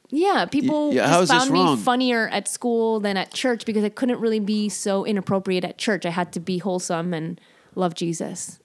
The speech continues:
Speaker 1: It just wasn't as many opportunities to be funny at church because everybody's behaving.
Speaker 2: Of course, and even though that you know that the joke that you have on the tip of your tongue would be kill, in, even in that social situation amongst your peers in the church,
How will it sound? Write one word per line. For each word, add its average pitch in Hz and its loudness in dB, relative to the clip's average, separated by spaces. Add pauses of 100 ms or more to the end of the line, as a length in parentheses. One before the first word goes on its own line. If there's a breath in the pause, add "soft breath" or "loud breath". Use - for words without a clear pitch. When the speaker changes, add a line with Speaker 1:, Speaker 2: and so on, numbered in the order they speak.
(200)
Speaker 1:
It 220 -2
just 254 2
wasn't 262 2
as 233 2
many 240 0
opportunities 214 0
to - -4
be 196 -2
funny 190 -2
at - -10
church 233 -4
because 190 -4
everybody's 185 -2
behaving. 196 -2 (460 soft breath)
Speaker 2:
Of - -2
course, 160 0
and 131 2 (100)
even 170 0
though 151 0
that 135 -2
you 135 2
know 113 0
that 104 -4
the 113 0
joke 101 0
that 110 0
you 104 -2
have 101 0
on 104 -4
the 95 -6
tip 113 -10
of 107 -6
your 104 -2
tongue 95 -4
would 87 -6
be 82 -4 (1400)
kill, 135 2 (720)
in, 104 -2
even 107 0
in 98 -4
that 92 -4
social 104 -2
situation 82 -6
amongst 82 -8
your 67 -6
peers 90 -4
in 78 -10
the - -20
church, - -2